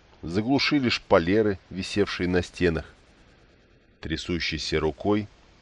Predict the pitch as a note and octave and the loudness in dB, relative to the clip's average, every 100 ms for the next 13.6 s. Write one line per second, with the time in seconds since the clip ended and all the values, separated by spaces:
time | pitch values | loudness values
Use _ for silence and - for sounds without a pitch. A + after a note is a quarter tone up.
0 | - D#2 G#2 A2+ F#2 G#2 F#2+ - F#2+ F#2 | -6 0 2 0 -2 -2 0 -2 0 2
1 | G#2+ G2+ F2 D#2 - E2+ - - - E2 | 2 2 -2 -8 -6 -6 -4 -6 0 0
2 | D#2+ D#2+ - E2+ F2+ D2+ C2+ - - - | 0 -4 -4 -2 0 -2 -4 -12 -16 -20
3 | - _ _ _ _ _ _ - - B2 | -20 _ _ _ _ _ _ -16 4 8
4 | C3 B2+ C3+ B2 A#2+ - A2+ B2+ C3 F2+ | 10 8 4 4 2 0 2 2 4 2
5 | C2+ A#1+ - - - - - F#2+ G#2 D2 | 0 -6 -18 -20 -12 -10 -6 -2 0 0
6 | - - - _ - _ _ _ _ _ | -4 -14 -18 _ -20 _ _ _ _ _
7 | - F#2 E2+ E2+ E2+ F2 D2+ D#2+ E2+ E2+ | -2 2 4 4 4 0 0 2 4 4
8 | D2+ G2 A2+ B2+ B2+ A#2+ A#2+ A#2 A#2+ A2+ | 6 6 4 4 2 4 2 6 6 6
9 | G#2 A2+ - F2+ C2 - - - - _ | 6 2 6 6 6 2 -10 -20 -20 _
10 | _ _ - - G#2 D#3+ D#3 C#3 D3+ C#3 | _ _ -14 2 6 10 10 10 8 10
11 | C3+ B2+ B2 A2 C3+ B2+ E2 C#2+ C2+ - | 12 12 10 8 8 6 6 -6 -8 -10
12 | - - _ - F2 - - F2+ F2 E2+ | -20 -20 _ 0 0 0 0 2 6 6
13 | F2 F2 F2+ D2 - | 4 0 -2 -2 -8